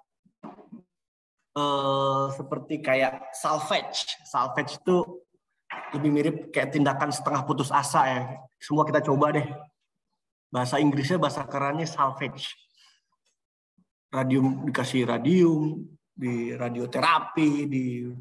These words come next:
semua dikasih, enzalutamide, abiraterone, docetaxel, cabazitaxel, semua senjata kita keluarin lebih sep-, sifatnya lebih kayak ke arah,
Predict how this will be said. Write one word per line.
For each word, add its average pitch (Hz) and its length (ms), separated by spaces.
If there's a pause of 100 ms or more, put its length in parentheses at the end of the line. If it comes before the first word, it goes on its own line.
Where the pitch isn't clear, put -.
(260)
semua 175 560
dikasih, 156 400
enzalutamide, 139 720
abiraterone, 139 880
docetaxel, 135 800
cabazitaxel, 131 720 (300)
semua 143 500 (460)
senjata 147 500
kita 143 240
keluarin 139 540
lebih 151 320
sep-, - 240
sifatnya 135 500
lebih 139 300
kayak 123 400
ke 117 100
arah, 123 380